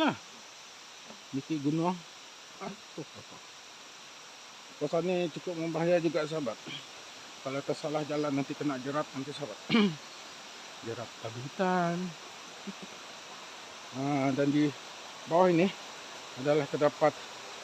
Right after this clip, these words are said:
satu kolam takungan, sahabat. Ah. Hei. Ah, saya nak tunjuk kepada anda lah.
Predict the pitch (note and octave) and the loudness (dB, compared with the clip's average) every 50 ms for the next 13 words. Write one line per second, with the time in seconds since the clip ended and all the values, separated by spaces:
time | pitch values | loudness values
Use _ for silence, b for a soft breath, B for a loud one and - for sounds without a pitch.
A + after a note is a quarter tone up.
0 | - - - - - - C#3+ C#3 - - D#3 D3+ D3+ D3+ D3 D3 C#3+ C#3 - D3+ | -12 -12 -12 -12 -8 -8 -8 -6 2 4 6 6 8 8 6 6 4 2 2 2
1 | D3+ D#3 D3 D3 - D3+ D3 - - D#3+ F3+ E3 D3+ D3+ C#3+ E3 D3 C#3 C3 - | 4 4 4 4 4 0 -2 0 0 2 4 6 6 6 4 4 2 2 0 -2
2 | - - - - - - - - - - - - - - - - B2 B2 A#2+ - | -2 -10 -12 -12 -12 -12 -12 -12 -12 -12 -12 -12 -12 -12 -12 -10 -8 -8 -8 -8
3 | - - - - - - - - - - - - - - - - F#3+ F#3+ F#3 F3+ | -10 -12 -12 -12 -12 -12 -12 -12 -12 -12 -12 -12 -12 -12 -8 0 4 6 6 8
4 | E3+ D3+ C#3 B2 A#2 - - - - - - - - - - - - - - - | 6 4 4 0 -2 -6 -10 -12 -12 -12 -12 -12 -12 -12 -12 -12 -12 -12 -12 -10
5 | - A2+ A2 A2+ A#2+ A#2 A2+ A2 A2 G#2+ A2 A2 A2 A2 G#2+ - - - - - | -10 -8 -4 -4 -4 -2 -4 -4 -6 -6 -8 -8 -8 -8 -10 -10 -10 -10 -10 -10
6 | - - C3 B2 A#2+ A#2+ A2+ - - B2 B2 G#2 - - C3 C3+ A#2+ B2+ B2+ C3 | -8 -8 -4 -2 -2 -2 -2 -2 -2 0 0 -2 -2 -4 -4 -2 -2 0 0 4
7 | C3 C3 C3 D3+ F3 | 4 4 6 6 4